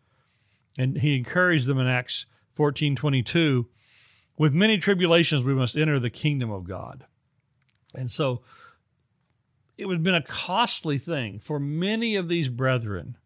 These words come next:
to have accepted the word of faith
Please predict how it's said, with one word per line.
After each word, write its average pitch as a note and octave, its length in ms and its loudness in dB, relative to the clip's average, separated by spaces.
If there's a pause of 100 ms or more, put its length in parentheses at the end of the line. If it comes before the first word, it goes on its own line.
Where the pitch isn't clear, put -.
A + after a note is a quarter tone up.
(920)
to F3 220 6
have D3+ 220 4
accepted E3+ 840 -2
the C3 240 0
word D3+ 360 4
of C#3 80 0
faith A#2 600 -4